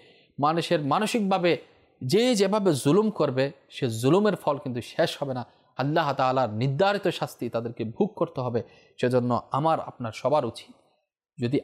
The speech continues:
আমাদের দায়িত্বে কারো হক থেকে যায়, সেটা যাতে আমরা যথাযথভাবে আদায় করি। বিশেষ করে জাহান্নাম থেকে বাঁচার জন্য আল্লাহকে ভয় করে পরের হক যাতে আমরা যথাযথভাবে দিয়ে দিই এবং মুসলমানদেরকে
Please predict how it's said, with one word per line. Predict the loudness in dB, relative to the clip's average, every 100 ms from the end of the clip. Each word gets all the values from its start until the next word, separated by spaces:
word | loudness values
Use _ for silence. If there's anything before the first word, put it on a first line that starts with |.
| -2
আমাদের | -2 2 2 0 -4 _ _ _ -4
দায়িত্বে | -2 -2 -4 -4
কারো | 0 -2
হক | 0 -2 -2 -6
থেকে | -4 -4
যায়, | -6
সেটা | -6 -8
যাতে | -6 -6
আমরা | -6
যথাযথভাবে | -6 -6 -8 -8 -8 -8 -4
আদায় | 0 0 0
করি। | -2 -6 -10 -20 -6
বিশেষ | -2 0 0
করে | 0 -2 -2
জাহান্নাম | -4 -2 -2 -2 -4 -4
থেকে | -4 -2
বাঁচার | -2 -4 -6
জন্য | -8 -8 -4
আল্লাহকে | -2 0 0 2 0
ভয় | 2 0 0
করে | -4 -6 -8 -4
পরের | 0 0 0
হক | 0 -2 -2
যাতে | -4
আমরা | -2 -2 -4 -16 -20 _
যথাযথভাবে | 0 2 0 0 0 0 0
দিয়ে | 2 2
দিই | 2 0
এবং | -2 0
মুসলমানদেরকে | -2 -2 -2 0 0 0 -4 0 -2